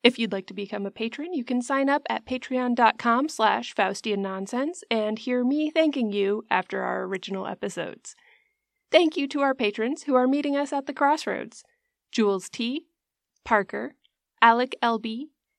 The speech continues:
Anthony Ampersand, Jonathan E, David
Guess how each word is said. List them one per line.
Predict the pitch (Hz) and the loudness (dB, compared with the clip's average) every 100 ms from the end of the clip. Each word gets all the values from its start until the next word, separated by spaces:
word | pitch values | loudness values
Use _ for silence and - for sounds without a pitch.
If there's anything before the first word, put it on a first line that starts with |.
| _ - | _ 0
Anthony | 233 240 269 254 254 | 2 2 0 -2 0
Ampersand, | 214 202 214 240 214 240 320 _ _ _ - | -2 -4 -6 -4 -4 -4 -6 _ _ _ 2
Jonathan | 220 208 214 226 - | 4 4 2 -2 -2
E, | 214 208 247 - _ _ _ _ _ - | -6 -6 -8 -10 _ _ _ _ _ 2
David | 202 208 262 | 4 4 2